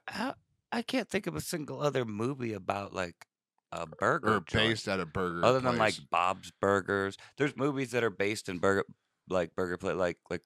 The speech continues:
Speaker 1: Clerks, too.
Speaker 2: Yeah.
Speaker 1: Was based in movies, which is like a burger joint.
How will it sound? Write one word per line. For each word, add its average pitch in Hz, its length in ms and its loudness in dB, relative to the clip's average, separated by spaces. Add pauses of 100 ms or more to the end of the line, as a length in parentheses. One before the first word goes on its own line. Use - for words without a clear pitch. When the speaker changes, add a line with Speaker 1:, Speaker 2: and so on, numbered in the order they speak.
Speaker 1:
Clerks, - 680 -6
too. 104 440 0 (220)
Speaker 2:
Yeah. 95 360 -4 (420)
Speaker 1:
Was 87 140 -6
based 98 340 -2
in 85 140 -4
movies, 85 680 -4
which 82 180 -8
is 76 120 -8
like 82 140 -6
a 78 60 -8
burger 76 340 -8
joint. 78 340 -8